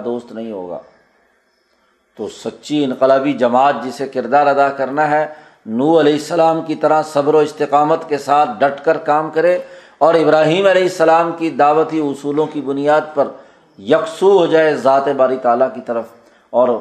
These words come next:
غلط قسم کے افکار و خیالات اور فکری الجھاؤ اور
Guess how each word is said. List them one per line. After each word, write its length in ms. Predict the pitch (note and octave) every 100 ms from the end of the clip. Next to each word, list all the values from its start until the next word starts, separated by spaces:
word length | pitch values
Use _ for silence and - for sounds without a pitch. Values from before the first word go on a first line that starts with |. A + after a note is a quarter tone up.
| - - _ G2
غلط 400 | A#2+ E3+ - -
قسم 320 | C3+ D3+ D3
کے 160 | C#3+
افکار 400 | C3+ - C3+ C3+
و 80 | C#3
خیالات 540 | C3+ A#2+ A#2+ C3+ - - - - _
اور 180 | B2+ C3+
فکری 440 | - - C3+ D3+ D3
الجھاؤ 580 | A#2+ G2 G#2+ B2+ D3+
اور 140 | D3